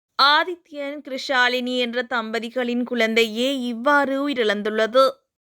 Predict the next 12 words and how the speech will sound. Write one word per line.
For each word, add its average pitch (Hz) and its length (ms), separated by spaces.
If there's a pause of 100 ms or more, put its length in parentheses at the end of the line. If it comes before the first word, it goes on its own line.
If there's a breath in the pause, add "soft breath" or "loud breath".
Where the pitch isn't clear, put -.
இது 311 300
குறித்து 302 360
மேலும் 254 400
தெரிய 240 300
வருகையில், 240 640
குறித்த 254 380
குழந்தைக்கு 233 680
கடந்த 254 380
முதலாம் 240 480
திகதி 254 460
காய்ச்சல் 269 680
ஏற்பட்டுள்ளது. 233 920